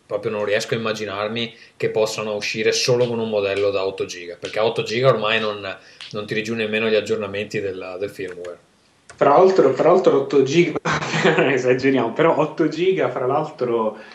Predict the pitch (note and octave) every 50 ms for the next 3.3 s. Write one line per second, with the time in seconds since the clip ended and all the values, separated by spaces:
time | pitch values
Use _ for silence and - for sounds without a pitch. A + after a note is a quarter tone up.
0 | - - _ _ - B2+ A#2+ A#2+ A#2 A#2 A2+ A2+ A2 - - C3+ C3 B2 B2 B2+
1 | B2+ C3 E3+ F#3+ G3 - - B2 B2+ C#3 B2+ C3 F3 A3+ A#3+ - D#3+ B2+ A2+ B2
2 | B2+ B2+ B2+ B2 B2+ A#2+ A#2 - B2+ B2 - B2 B2 A2 - - - D#3+ F3+ F3+
3 | D#3+ A#2+ G#2+ G2+ -